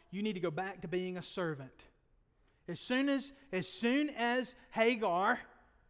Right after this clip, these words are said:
right, realized she was going to produce an heir, what did she do? She started acting like it was above her to be a servant. And yet God sends her to do something so strange.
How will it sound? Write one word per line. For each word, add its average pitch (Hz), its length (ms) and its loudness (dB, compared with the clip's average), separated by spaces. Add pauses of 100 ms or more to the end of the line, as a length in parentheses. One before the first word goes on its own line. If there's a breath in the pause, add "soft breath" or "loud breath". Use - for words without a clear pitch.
(160)
right, 220 340 4 (1000)
realized 226 480 2
she 233 120 -2
was 240 120 -2
going 247 200 4
to 240 80 0
produce 233 340 -2
an 233 80 2
heir, 220 400 4 (500 soft breath)
what 247 120 4
did 240 100 -2
she 269 160 -2
do? 233 320 2
She 220 180 -8
started 220 360 0
acting 220 380 -4
like 190 180 -2
it 202 80 -4
was 175 140 -8
above 220 300 -2
her 185 140 -4
to 170 60 -4
be 190 140 -2
a 214 40 -6
servant. 262 380 -6 (260 loud breath)
And 208 160 2
yet 214 160 6
God 254 280 0
sends 285 200 -4
her 269 80 -4
to 240 120 -6
do 240 100 -2
something 226 300 -6
so 240 160 -4
strange. 254 500 -2